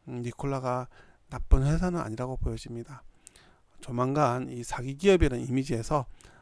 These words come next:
어, 동급 최고의 기술력을 가진 회사라는, 어, 인식이 탈바꿈되는 순간 저는, 음, 테슬라보다 더 훌륭한 기업이 되지 않을까 생각됩니다. 네,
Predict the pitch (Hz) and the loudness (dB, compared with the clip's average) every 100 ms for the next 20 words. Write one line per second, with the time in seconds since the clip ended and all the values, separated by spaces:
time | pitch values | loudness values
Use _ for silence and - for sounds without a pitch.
0 | _ _ - 110 - 143 156 139 - - | _ _ -16 -14 -2 0 0 -2 -4 10
1 | - 196 190 190 160 180 - _ _ - | 10 10 6 4 6 4 0 _ _ -10
2 | 143 - 147 135 123 120 123 131 175 _ | -8 -4 0 0 -2 -8 -6 -6 -6 _
3 | - - 135 135 123 117 117 135 _ _ | -6 -4 -4 -4 -2 -4 -6 -12 _ _
4 | _ _ _ - - 185 175 165 156 131 | _ _ _ -14 2 4 4 0 0 2
5 | - 190 190 - 175 123 117 - 131 123 | 6 8 6 2 2 2 2 -2 -2 -2
6 | 113 - - - - - _ 120 123 123 | -2 -10 -20 -20 -20 -20 _ -2 -2 -2
7 | 127 - 120 113 113 - - 123 135 135 | -8 -14 -12 -12 -12 -12 -10 -2 2 6
8 | - - 117 113 120 - - 139 143 170 | 6 4 0 -2 -8 6 6 6 4 2
9 | 165 - - - - 175 147 127 - - | 0 -12 -20 -20 4 4 4 -2 -8 -20
10 | - 139 123 113 123 123 120 - 135 120 | -8 -6 -4 -4 -6 -12 -14 -8 -8 -8
11 | 117 117 117 113 - _ - - - _ | -8 -8 -10 -14 -18 _ -20 -20 -20 _
12 | _ _ - _ - 117 | _ _ -20 _ -16 -16